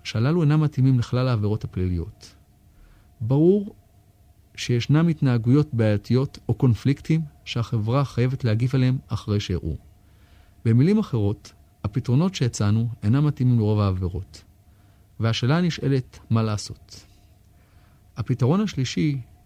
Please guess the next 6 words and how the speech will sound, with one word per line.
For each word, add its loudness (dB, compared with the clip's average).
שעליו -4
נדבר -2
איננו 4
מיוחד 0
דווקא -2
לאבולוציוניסטים, -2